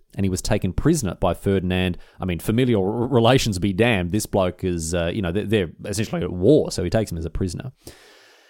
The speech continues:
And this gave Ferdinand the opportunity to ransom Afonso in exchange for all of the conquests Afonso had made into Galicia, essentially everything north of the Minho River,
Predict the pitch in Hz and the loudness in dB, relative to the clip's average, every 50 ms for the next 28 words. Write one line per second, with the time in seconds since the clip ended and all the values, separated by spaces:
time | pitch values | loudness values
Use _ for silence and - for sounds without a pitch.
0 | _ _ _ _ - 110 113 110 120 175 220 - - - 247 185 156 135 - - | _ _ _ _ 0 2 2 2 2 2 2 0 2 2 4 4 4 2 2 2
1 | - 127 131 135 131 127 113 104 101 95 95 90 90 101 104 101 - - - - | 2 4 4 4 4 2 2 2 2 2 2 2 2 2 2 2 0 -4 -4 -2
2 | 120 120 117 107 90 87 85 - - - _ _ _ - - 113 107 95 98 110 | 0 2 2 2 0 -2 -4 -8 -12 -20 _ _ _ 0 0 2 2 4 4 4
3 | 147 185 202 - - - 151 131 - 120 110 101 - - 131 156 170 175 156 - | 4 4 4 2 2 2 0 0 2 2 0 2 2 2 4 4 4 4 2 0
4 | 82 76 - - 110 110 - _ _ _ _ _ _ _ _ _ _ _ _ _ | -2 -2 -4 -6 -6 -8 -12 _ _ _ _ _ _ _ _ _ _ _ _ _
5 | _ _ - 117 117 117 - - - - - 147 147 147 120 95 90 98 101 - | _ _ 0 0 0 0 0 -2 -4 0 2 2 4 4 4 2 2 0 -2 -6
6 | - - - _ - - - 131 - - _ _ - 156 147 160 175 185 190 208 | -10 -18 -20 _ -4 0 2 2 2 0 _ _ 4 6 8 10 10 10 8 8
7 | 208 196 165 135 135 143 - - - - - 196 247 277 269 - - 113 92 78 | 6 2 2 2 2 0 0 0 -4 0 4 4 6 4 4 2 2 0 0 0
8 | 73 - - - - - - 127 107 - - 135 135 127 104 120 113 107 113 104 | -2 -4 -4 -4 -4 -2 -2 -2 0 2 4 4 4 4 4 4 4 4 4 2
9 | 95 107 113 123 127 120 113 - - 170 170 175 160 - 156 117 123 117 104 107 | 2 2 2 2 4 2 2 0 2 2 2 4 4 2 2 2 2 4 4 4
10 | 135 156 - - 95 - 113 - 208 226 - - 120 113 101 - - - - _ | 4 2 2 2 0 0 0 2 2 2 2 2 0 0 -2 -4 -10 -20 -20 _
11 | _ _ _ _ _ _ - 175 190 185 185 202 190 156 117 - 135 120 120 127 | _ _ _ _ _ _ 4 6 6 6 6 6 4 2 2 2 2 2 4 4
12 | 147 170 131 98 90 - - 123 95 104 110 110 120 123 120 117 107 101 95 90 | 6 6 6 4 2 0 -2 -2 -2 0 0 2 2 2 2 2 2 2 2 6
13 | 120 185 196 131 92 80 - | 6 6 6 6 4 0 -4